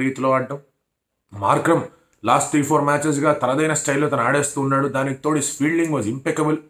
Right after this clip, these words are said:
అటు ఫైనల్స్కి వెళ్ళే ముందు మ్యాచ్లో కానివ్వండి, లేదా ఫైనల్స్లో కానివ్వండి, he was phenomenal. And అతని risk తీసుకునే ability కూడా చాలా బాగా నచ్చింది. తనని తాను bowl చేసుకోవడం ఒక risk అని మీరు అనుకుంటున్నారు, కానీ the field placements were fantastic. It's especially మీరు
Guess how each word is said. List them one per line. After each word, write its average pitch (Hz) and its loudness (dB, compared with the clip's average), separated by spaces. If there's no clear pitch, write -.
అటు 135 2
ఫైనల్స్కి 143 0
వెళ్ళే 139 2
ముందు 139 0
మ్యాచ్లో 147 0
కానివ్వండి, 151 0
లేదా 127 0
ఫైనల్స్లో 139 -2
కానివ్వండి, 143 -2
he 127 -2
was 135 -2
phenomenal. 143 0
And 190 2
అతని 190 4
risk 170 0
తీసుకునే 226 2
ability 185 2
కూడా 185 2
చాలా 143 2
బాగా 123 0
నచ్చింది. - -16
తనని 143 -2
తాను 156 0
bowl 156 2
చేసుకోవడం 165 0
ఒక 147 0
risk - -2
అని 151 -2
మీరు 139 0
అనుకుంటున్నారు, 147 0
కానీ 220 -6
the - -8
field 262 -2
placements 202 -2
were - -6
fantastic. 135 -4
It's - 0
especially 226 0
మీరు 185 4